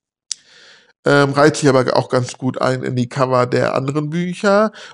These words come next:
Und hier geht es um Nico. Und Nico hat ein Aggressionsproblem. Also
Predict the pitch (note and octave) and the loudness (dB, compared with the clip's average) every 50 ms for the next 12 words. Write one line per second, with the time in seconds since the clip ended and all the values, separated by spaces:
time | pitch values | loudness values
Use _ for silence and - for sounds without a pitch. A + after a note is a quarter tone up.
0 | - - E3+ F#3+ F#3 E3 F#3 F#3+ - G3 F3+ - F#3 E3+ E3 D#3+ D#3 D3+ D3+ C#3+ | -8 -2 2 2 2 4 2 2 2 0 0 0 2 2 2 0 -2 -2 -4 -6
1 | - - B2 A#2 A#2 A#2 A#2+ C#3 D3+ F3 F3 - - F3 C#3 E3 E3+ - - D#3 | -4 0 2 2 2 2 2 0 -2 -2 -2 -2 -2 -2 0 0 -2 -2 -2 -4
2 | D3+ - - D3 D3 - - D3 - - - C3+ C3 B2 B2+ - - B2 A#2 B2+ | -2 -2 -4 -4 -4 -4 -6 -6 -6 -4 -6 -6 -6 -8 -12 -16 -16 -10 -6 -6
3 | B2+ C3 B2 - - B2 B2+ B2+ C#3 C#3 C3+ C#3 | -4 -4 -4 -4 -4 -4 0 0 2 2 0 0